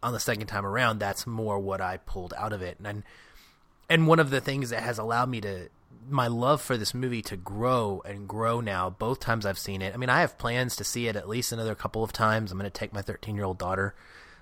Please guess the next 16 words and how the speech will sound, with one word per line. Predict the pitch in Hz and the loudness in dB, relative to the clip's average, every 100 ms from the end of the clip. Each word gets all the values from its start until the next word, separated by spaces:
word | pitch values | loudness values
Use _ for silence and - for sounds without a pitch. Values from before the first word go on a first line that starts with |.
| - | -6
on | 101 | -2
a, | 95 92 | 0 0
on | 98 | -2
a | 95 | -2
daddy-daughter | 98 101 101 95 101 | 0 0 2 4 4
date | 98 98 | 2 -2
to | - | -4
see | - 110 | -4 0
it. | 101 - - - - _ _ _ - - | 0 -2 -12 -20 -20 _ _ _ -8 -2
And | 123 113 107 101 - - - _ - _ _ | 4 6 6 2 -6 -16 -20 _ -20 _ _
I, | 117 - | 2 6
I | 123 | 6
wanna | 123 135 | 6 2
see | - | 0
it | - | -8
more. | 110 135 143 139 | -2 4 6 6